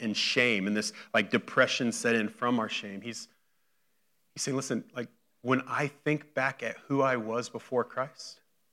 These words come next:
when I think back at the filth within my heart, when I think back at the images that I craved for and that I indulged in, when I think back to the acts that I did to other people for my own gain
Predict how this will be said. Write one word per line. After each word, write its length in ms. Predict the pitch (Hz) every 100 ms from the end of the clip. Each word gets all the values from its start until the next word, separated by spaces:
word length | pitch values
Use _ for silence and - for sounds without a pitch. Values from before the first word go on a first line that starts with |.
| _ _ _ _ _ _ _ -
when 120 | 143
I 80 | 151
think 400 | - 165 143 -
back 240 | 143 147
at 80 | -
the 80 | 123
filth 720 | - - - 139 151 - -
within 280 | 135 143 139
my 140 | 123
heart, 520 | 113 113 123 147 - - _ _ _ _ _
when 120 | 135
I 60 | 151
think 240 | 170 160
back 220 | 151 147
at 60 | 147
the 140 | 185 - -
images 640 | 143 165 160 151 175 160
that 160 | 139 127
I 160 | 135 143
craved 600 | - - - 120 139 156
for 340 | - 170 175
and 160 | 165 131
that 100 | 131
I 80 | 131
indulged 680 | 123 110 117 120 143 -
in, 300 | 160 160 160 - _ _ _ _ _
when 100 | 139
I 100 | 151
think 220 | 160 175
back 220 | 175 156 -
to 80 |
the 180 | 151 139 -
acts 360 | 120 143 -
that 160 | - 147
I 100 | 143
did 580 | 117 - 131 143 143 -
to 280 | - 160 156
other 180 | 151
people 320 | - 147 151 147
for 160 | 135
my 260 | 120 131 131
own 220 | 135 139 123
gain 400 | 110 120 143